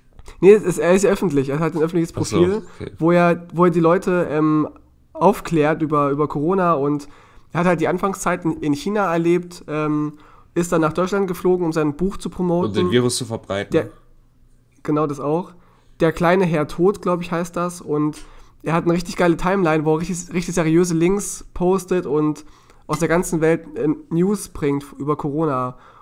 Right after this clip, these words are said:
Speaker 1: Und er ist auch sehr, sehr, ähm, angepisst von der deutschen Regierung und schreibt ständig über sie als, als Failed State.
Speaker 2: Ja, okay, aber, also wenn ich das im großen Kontext hier betrachte, geht's uns, glaub ich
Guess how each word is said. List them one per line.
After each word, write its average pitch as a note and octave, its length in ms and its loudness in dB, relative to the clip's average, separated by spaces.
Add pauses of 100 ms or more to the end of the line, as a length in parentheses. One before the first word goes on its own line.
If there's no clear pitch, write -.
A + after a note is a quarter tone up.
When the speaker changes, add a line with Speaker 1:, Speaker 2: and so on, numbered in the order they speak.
(120)
Speaker 1:
Und D3+ 160 0
er E3 80 2
ist - 60 -4
auch D#3+ 120 -2
sehr, F3 260 0
sehr, D#3 340 0
ähm, D3 280 0
angepisst E3+ 500 -2
von D#3 80 -2
der D3 80 -2
deutschen D3+ 280 -2
Regierung D#3 520 -2 (400)
und - 340 -4
schreibt D#3+ 300 -2
ständig E3+ 440 -2 (120)
über D#3+ 240 0
sie E3+ 240 0
als, D3 480 -4
als D3 260 -6
Failed E3+ 460 0
State. C#3+ 400 -4 (420)
Speaker 2:
Ja, G2 240 0
okay, G#2+ 380 -2
aber, G2 240 -4 (220)
also A#2 300 0
wenn C3 140 0
ich C3+ 120 -4
das C3+ 180 0
im B2 100 -6
großen C3+ 320 -2
Kontext C3+ 460 -4
hier C3+ 100 -2
betrachte, A#2+ 600 -4
geht's - 260 -8
uns, - 220 -12
glaub A#2+ 180 -2
ich - 340 -10